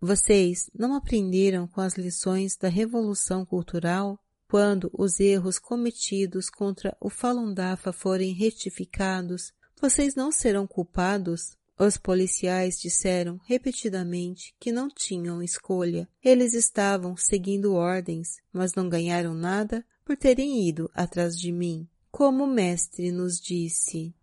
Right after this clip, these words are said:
abre aspas, "os pensamentos retos dos discípulos abundam. O mestre tem o poder de virar a maré." Fecha aspas. Graça entre o mestre e os discípulos em Hongwen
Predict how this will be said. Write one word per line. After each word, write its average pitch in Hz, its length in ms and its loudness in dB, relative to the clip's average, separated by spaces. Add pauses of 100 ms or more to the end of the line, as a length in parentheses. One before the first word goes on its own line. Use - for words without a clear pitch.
(160)
abre 190 340 4
aspas, 180 720 0 (320)
"os 254 140 4
pensamentos 247 840 4
retos 196 600 2
dos 190 240 0
discípulos 208 840 0
abundam. 190 720 0 (280)
O 165 80 2
mestre 175 680 2 (220)
tem 277 180 4
o 277 60 2
poder 247 580 4
de 240 180 0
virar 220 520 4
a 170 80 2
maré." 175 500 0 (260)
Fecha 175 480 4
aspas. - 600 0 (160)
Graça 240 760 6
entre 202 340 0
o 180 60 4
mestre 202 720 0 (180)
e 208 120 6
os 190 240 0
discípulos 175 880 0
em 185 240 0 (280)
Hongwen 202 600 2